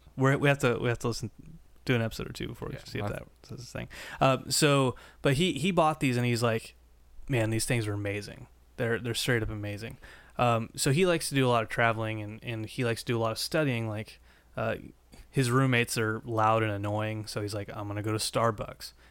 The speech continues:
Speaker 1: And he goes to Starbucks, and everyone at Starbucks is loud and annoying. So
Speaker 2: And plus, you gotta listen to, like, Starbucks music and
Speaker 1: Yeah.
Speaker 2: them making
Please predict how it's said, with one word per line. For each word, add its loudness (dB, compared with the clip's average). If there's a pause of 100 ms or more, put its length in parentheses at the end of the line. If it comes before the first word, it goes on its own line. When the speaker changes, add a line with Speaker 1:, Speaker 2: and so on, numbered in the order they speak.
Speaker 1:
And -6
he -2
goes 0
to -4 (160)
Starbucks, -2
and -10
everyone -6
at -12
Starbucks -6
is -10
loud -6
and -10
annoying. -8 (320)
So 2
Speaker 2:
And 2
plus, 8
you 2
gotta 4
listen -2
to, -2
like, -2
Starbucks -4
music 2
and 0
Speaker 1:
Yeah. 2
Speaker 2:
them -4
making -6